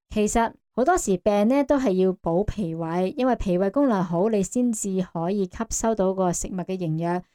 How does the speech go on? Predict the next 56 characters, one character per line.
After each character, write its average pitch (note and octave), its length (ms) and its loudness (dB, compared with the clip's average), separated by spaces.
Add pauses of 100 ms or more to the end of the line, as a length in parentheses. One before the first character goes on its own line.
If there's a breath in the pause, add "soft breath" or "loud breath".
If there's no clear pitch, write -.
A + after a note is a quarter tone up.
(100)
將 D#4 200 4
食 C#4 160 0
物 G#3 100 -2 (140)
消 C#4+ 380 0
化 G#3 460 0
變 G#3+ 280 2
做 F3 240 0
營 D#3+ 300 -4
養， F3+ 300 -2
所 G3+ 120 0
以 C4 200 2
脾 F#3 260 -2
胃 F3 160 0
嘅 G3 120 -2
把 E3+ 280 -10
關 A#3 240 0
係 G3 100 0
好 F#3 220 -4
重 F#3+ 200 0
要 F3+ 100 2
㗎。 F#3 140 -4 (320)
所 B3 120 2
以 D4 120 4
喺 B3+ 140 2
中 E4 180 2
醫 E4+ 100 2
嚟 A3 140 2
講 F#3 220 2
呢， B3+ 220 2
我 G3 80 0
哋 F#3 200 2
成 E3 200 -6
日 E3 100 -6
都 A#3+ 240 2
會 G3+ 160 2
睇 F#3 220 -2
一 A#3 100 0
個 A#3 80 -2
人 E3 240 0
嘅 F3+ 120 -2
預 F3 200 0
後 F3 180 0
好 F3 120 0
唔 A3+ 120 2
好， G3+ 160 2
就 G#3+ 120 -2
係 F3+ 80 0
睇 G3 240 -2
佢 G#3 100 4
有 F3 140 2
冇 E3+ 160 2
胃 D#3+ 340 -4
氣 E3+ 200 -6
啦。 E3+ 120 -8 (320)
當 C#4+ 220 2
佢 A3+ 340 4